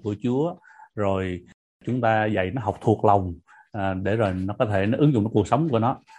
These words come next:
Đó, nhưng mà vấn đề ở chỗ là cái điều đó không đủ. Vấn đề là nó phải ghi lòng tạc dạ ở trong lòng của nó. À, thực tế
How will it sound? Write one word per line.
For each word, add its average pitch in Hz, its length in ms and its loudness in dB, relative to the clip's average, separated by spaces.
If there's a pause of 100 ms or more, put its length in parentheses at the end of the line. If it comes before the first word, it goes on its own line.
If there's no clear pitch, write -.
(120)
Đó, 127 160 -2
nhưng 131 280 4
mà 104 240 2
vấn 165 200 2
đề 101 180 4
ở 107 120 2
chỗ 107 220 4
là 101 200 0 (300)
cái 160 60 2
điều 120 100 8
đó 117 100 8
không 139 200 4
đủ. 107 300 2 (400)
Vấn 127 200 2
đề 107 120 6
là 95 160 2
nó 98 140 0
phải 104 220 -4
ghi 117 360 6
lòng 95 300 2
tạc 90 220 -2
dạ 92 180 0
ở 107 160 -6
trong 104 200 -2
lòng 90 220 2
của 90 60 -4
nó. 104 120 -4 (420)
À, 131 100 -14
thực 131 200 -10
tế 196 340 -2